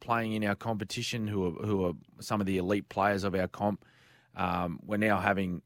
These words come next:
um, you know, guys with, like, in Victor Radley's situation, family heritage over in England as well. We're gonna be <laughs> finding ourselves in situations where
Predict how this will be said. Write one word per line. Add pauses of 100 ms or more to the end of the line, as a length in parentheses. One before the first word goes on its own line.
(140)
um,
you
know,
guys
with,
like,
in
Victor
Radley's
situation,
family
heritage (380)
over
in
England
as
well. (1400)
We're
gonna
be
<laughs>
finding
ourselves
in
situations
where